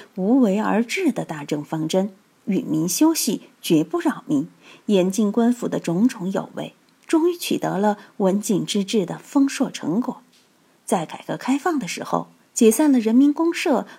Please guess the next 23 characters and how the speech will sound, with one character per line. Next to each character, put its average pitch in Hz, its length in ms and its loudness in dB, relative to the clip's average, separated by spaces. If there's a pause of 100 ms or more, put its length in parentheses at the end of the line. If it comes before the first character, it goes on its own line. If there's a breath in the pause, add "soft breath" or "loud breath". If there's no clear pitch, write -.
包 339 220 4
产 311 260 -10
到 240 160 4
户， 247 320 -4 (360 soft breath)
粮 190 220 4
食 208 140 -2
亩 185 220 0
产 175 260 -4 (160 loud breath)
一 196 180 0
下 262 220 0
就 247 140 4
由 185 240 2
三 320 280 0
五 277 80 6
百 285 280 -4
斤 240 420 0
提 160 160 -4
高 170 180 0
到 170 160 -8
了 - 240 -14
近 180 220 -4
千 277 320 0
斤。 - 200 -10